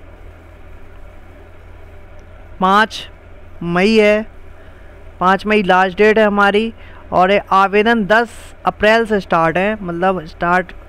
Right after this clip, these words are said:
आप अपना जो भी डॉक्यूमेंट है वो क्लियर करवा ली-, क्लियर कर लीजिए। और अपना, और कोई भी जानकारी के लिए इनकी वेबसाइट पे जा सकते हैं, हेल्पलाइन नंबर भी दिया गया है। और अगर कोई ज़्यादा और दिक्कत है तो हमारे कमेंट सेक्शन में कमेंट करें,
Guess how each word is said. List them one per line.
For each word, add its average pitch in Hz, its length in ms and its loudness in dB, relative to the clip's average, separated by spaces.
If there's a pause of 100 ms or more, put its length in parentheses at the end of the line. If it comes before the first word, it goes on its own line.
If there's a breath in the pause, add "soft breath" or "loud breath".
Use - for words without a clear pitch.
(380 loud breath)
आप 175 200 0
अपना 185 280 0
जो 175 200 0
भी 185 100 2
डॉक्यूमेंट 185 560 -2
है 190 60 2
वो 180 260 -2
क्लियर 175 240 -4
करवा 175 280 -2
ली-, 175 220 -10
क्लियर 175 220 -4
कर 175 80 -4
लीजिए। 175 380 -2
और 190 240 0 (520 loud breath)
अपना, 175 220 -4
और 196 140 0
कोई 226 280 2
भी 254 280 0
जानकारी 196 560 2
के 202 120 -4
लिए 196 360 -2
इनकी 185 300 -6
वेबसाइट 175 400 -6
पे 180 100 -6
जा 170 180 -2
सकते 170 240 -8
हैं, 185 60 -2
हेल्पलाइन 170 300 -4
नंबर 170 220 -6
भी 165 100 -6
दिया 165 200 -4
गया 170 180 -2
है। 190 120 -6 (580 loud breath)
और 185 120 4
अगर 208 160 4
कोई 214 200 2
ज़्यादा 196 320 2
और 196 220 2
दिक्कत 185 460 -2
है 202 140 4
तो 202 100 -2
हमारे 180 320 0
कमेंट 185 260 -4
सेक्शन 185 260 -6
में 180 120 -4
कमेंट 180 320 -2
करें, 190 300 -4